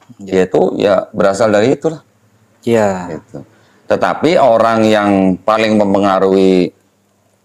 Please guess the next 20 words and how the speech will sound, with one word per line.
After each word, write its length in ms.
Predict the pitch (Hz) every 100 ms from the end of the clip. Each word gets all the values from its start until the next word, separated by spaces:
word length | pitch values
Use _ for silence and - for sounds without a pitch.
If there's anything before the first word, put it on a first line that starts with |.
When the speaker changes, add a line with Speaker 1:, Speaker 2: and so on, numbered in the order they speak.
| - _ _ - - _
Speaker 2:
mempengaruhi 440 | 95 92 92 92
apa 140 | 107 123
ya 80 | 92
namanya, 300 | 95 92 78 - _ - - _ -
teologi 340 | 101 104 92
Kristen, 420 | 95 127 95 90 - _ _ _ _ _ _ _ -
sebenarnya 480 | - 107 107 120
bukan, 340 | 170 131 120 117 117 120
eh, 560 | - 110 110 107 107 107
Platonya, 600 | - 107 156 175 135 127 - _ _ _ _ _
tapi 260 | - 107 151
Philo. 640 | 147 143 147 135 92 80 - _ _ _ _ -
Speaker 1:
Philo. 360 | 98 85 80 -
Speaker 2:
Nah, 180 | 80
Philo 300 | 78 82 82 95
ini 120 | 113
juga 160 | 95 87
pengikut 320 | 87 80 85
Plato 340 | 80 82 87
lah. 160 | 76 69